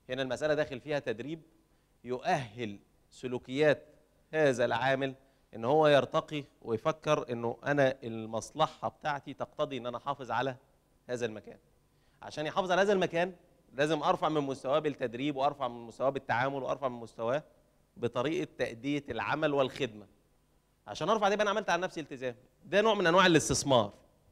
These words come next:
لما حضرتك تخطط لمشروع دايما بننسى الجزئية دي. عشان تخطط لمشروع وتتكلم في استثمار دايما بتبص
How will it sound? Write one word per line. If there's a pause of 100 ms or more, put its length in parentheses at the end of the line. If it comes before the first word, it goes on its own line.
(4000)
لما
حضرتك
تخطط
لمشروع
دايما
بننسى
الجزئية
دي. (400)
عشان
تخطط
لمشروع (560)
وتتكلم
في
استثمار (640)
دايما
بتبص